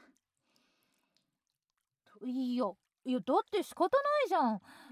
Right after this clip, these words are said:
マジで一生童貞だったらかわいそうだし。それに、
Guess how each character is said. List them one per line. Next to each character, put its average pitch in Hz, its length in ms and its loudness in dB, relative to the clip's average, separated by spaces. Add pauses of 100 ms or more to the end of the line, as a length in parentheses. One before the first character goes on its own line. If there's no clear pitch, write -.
マ 294 200 4
ジ 403 80 -2
で 277 160 2
一 254 80 -4
生 285 180 -2
童 269 180 0
貞 302 180 0
だ 294 80 4
っ - 60 0
た 233 100 -4
ら 220 80 -2
か 247 160 -8
わ 285 180 2
い 302 60 -2
そ 285 160 -2
う 254 40 -2
だ 220 120 -4
し。 165 320 -16 (1400)
そ 165 40 -18
れ 202 120 -4
に、 208 260 -6